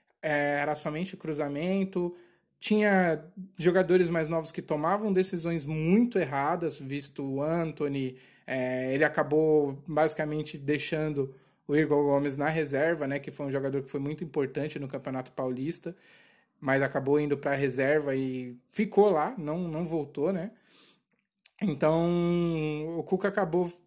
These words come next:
vindo de alguns acertos, mas muitos erros, e no São Paulo,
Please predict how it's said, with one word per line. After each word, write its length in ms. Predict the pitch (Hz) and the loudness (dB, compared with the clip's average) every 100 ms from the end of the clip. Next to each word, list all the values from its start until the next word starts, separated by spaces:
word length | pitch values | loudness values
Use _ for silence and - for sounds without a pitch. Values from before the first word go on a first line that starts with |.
| _ | _
vindo 300 | 170 180 175 | -4 -2 0
de 80 | 170 | 0
alguns 300 | 175 180 180 | 0 0 2
acertos, 680 | 202 202 185 185 190 233 - _ _ _ _ | 0 2 4 4 2 -4 -6 _ _ _ _
mas 280 | 185 170 156 | -4 -2 0
muitos 460 | 170 208 220 190 156 | 0 0 0 -2 2
erros, 380 | 180 202 190 | 2 2 0
e 40 | 185 | 0
no 120 | 190 | 0
São 200 | 190 202 | 0 -2
Paulo, 560 | 196 165 170 185 185 | 0 2 4 2 0